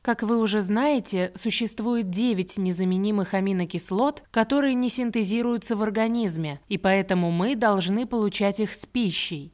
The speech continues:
Так же, как триптофан, Л-арнитин является незаменимой аминокислотой и улучшает качество сна на фоне усталости.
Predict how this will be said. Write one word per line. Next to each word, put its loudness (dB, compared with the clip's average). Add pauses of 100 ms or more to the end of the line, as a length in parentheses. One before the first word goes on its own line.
Так 6
же, 0
как -2
триптофан, 0 (140)
Л-арнитин 0
является -2
незаменимой 0
аминокислотой -2 (380)
и -4
улучшает 2
качество -2
сна 0
на 0
фоне -2
усталости. 0